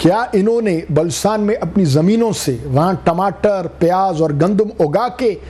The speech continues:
ये अरबपति बने हैं? नो। हर जी शऊर जानता है बलूचिस्तान में जो करप्शन है वो पाकिस्तान में कहीं भी नहीं। बलूचिस्तान गवर्नमेंट, बलूचिस्तान में जो lawlessness है, जो बलूचिस्तान में bad governance के जो record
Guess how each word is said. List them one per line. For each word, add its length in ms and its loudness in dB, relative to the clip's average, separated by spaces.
ये 60 4
अरबपति 520 -2
बने 300 -2
हैं? 300 -6
नो। 360 2
हर 160 2
जी 220 0
शऊर 300 0
जानता 380 -8
है 60 -14
बलूचिस्तान 440 0
में 140 0
जो 100 0
करप्शन 460 -2
है 60 -2
वो 100 0
पाकिस्तान 380 -2
में 120 -2
कहीं 260 2
भी 120 0
नहीं। 220 -6
बलूचिस्तान 280 -2
गवर्नमेंट, 300 -8
बलूचिस्तान 440 0
में 160 2
जो 140 0
lawlessness 840 0
है, 80 -4
जो 180 4
बलूचिस्तान 500 0
में 280 0
bad 260 2
governance 340 0
के 100 0
जो 120 2
record 360 0